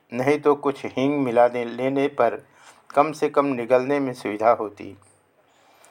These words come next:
कल एक आधुनिक फैशन के विवाह में सम्मिलित हुआ था।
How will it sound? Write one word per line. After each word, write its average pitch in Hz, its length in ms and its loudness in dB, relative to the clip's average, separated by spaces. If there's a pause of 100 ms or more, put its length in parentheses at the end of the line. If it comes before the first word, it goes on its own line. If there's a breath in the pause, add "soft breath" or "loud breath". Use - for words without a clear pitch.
(140 soft breath)
कल 151 260 6
एक 156 280 0
आधुनिक 143 440 2
फैशन 147 440 0
के 139 180 -2
विवाह 123 340 6
में 135 140 -6
सम्मिलित 123 640 -2
हुआ 104 140 2
था। 92 400 -2